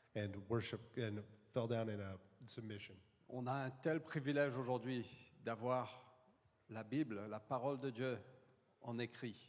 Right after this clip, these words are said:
Speaker 2: disponible dans tellement de façons.
Speaker 1: We have a, such a privilege to have the Word of God available to us, written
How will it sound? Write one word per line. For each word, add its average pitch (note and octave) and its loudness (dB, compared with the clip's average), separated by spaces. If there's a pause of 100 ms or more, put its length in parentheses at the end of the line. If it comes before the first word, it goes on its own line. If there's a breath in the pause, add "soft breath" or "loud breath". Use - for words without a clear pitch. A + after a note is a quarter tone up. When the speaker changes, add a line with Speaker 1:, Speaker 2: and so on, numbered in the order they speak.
(100)
Speaker 2:
disponible C3 0
dans A2+ -2 (1040 loud breath)
tellement E3+ 6
de C3 0 (420)
façons. B2 0 (720 loud breath)
Speaker 1:
We B2+ 2
have A#2+ 0
a, B2 -2
such - 2
a B2 2
privilege C3+ 0
to B2 -2
have A#2 -2
the A2 -2
Word B2 0
of A2+ 0 (140)
God A2+ -2 (360 loud breath)
available A#2 0
to A2 -6
us, G#2 -6 (380 loud breath)
written B2 -6